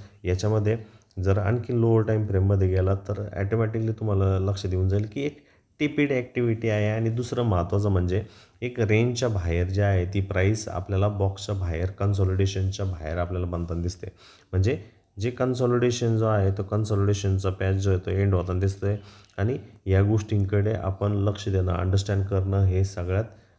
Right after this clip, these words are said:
महत्त्वाचा मुद्दा, सगळ्यात महत्त्वाचा पॉइंटर या पर्टिक्युलर ट्रेडिंग सायकॉलॉजीच्या गेममध्ये आपण समजणं गरजेचं आहे. म्हणून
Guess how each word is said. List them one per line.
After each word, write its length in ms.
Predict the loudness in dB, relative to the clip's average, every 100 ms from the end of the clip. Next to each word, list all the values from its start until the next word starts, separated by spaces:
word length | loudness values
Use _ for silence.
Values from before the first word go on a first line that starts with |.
| -6
महत्त्वाचा 460 | -4 -2 0 2
मुद्दा, 400 | 2 2 2 -2
सगळ्यात 400 | -2 0 2 2
महत्त्वाचा 400 | 0 -4 -6 -6
पॉइंटर 440 | -2 2 2 2 -2 -6 -20 _ -4
या 100 | -2
पर्टिक्युलर 500 | 2 0 2 0 -2 -6 -16 _ _
ट्रेडिंग 300 | -4 -4 -2
सायकॉलॉजीच्या 800 | -2 -2 0 2 2 2 0 0
गेममध्ये 720 | -2 2 4 6 4 2 0
आपण 300 | -2 -4 -2
समजणं 520 | -2 -2 -2 -2 -2 -2
गरजेचं 380 | -4 -6 -8
आहे. 80 | -10 -12 -20 _ -2
म्हणून 260 | 2 2